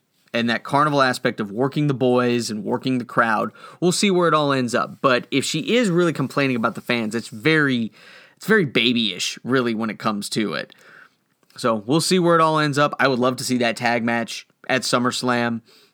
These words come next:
but we'll have to kinda wait and see where this all goes, as, of course, the coronavirus is continued to interrupt all of our lives and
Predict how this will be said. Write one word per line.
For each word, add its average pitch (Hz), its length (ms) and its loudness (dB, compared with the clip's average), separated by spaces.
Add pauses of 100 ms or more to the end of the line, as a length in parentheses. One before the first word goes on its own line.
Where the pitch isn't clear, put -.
but 107 260 -4 (120)
we'll 120 140 -2
have 127 160 2
to - 60 -10
kinda 123 220 0
wait 117 220 -2
and 110 100 -8
see 117 260 -2
where 110 220 -2
this 110 200 -6
all 117 200 0
goes, 117 480 0
as, 110 300 -4
of 107 80 -12
course, 117 260 -6
the 110 60 -8
coronavirus 110 720 -6
is - 160 -6
continued 143 680 0 (340)
to 131 380 2
interrupt 123 540 0 (100)
all 131 200 4
of 117 80 0
our 120 100 4
lives 113 500 0 (400)
and 107 520 -4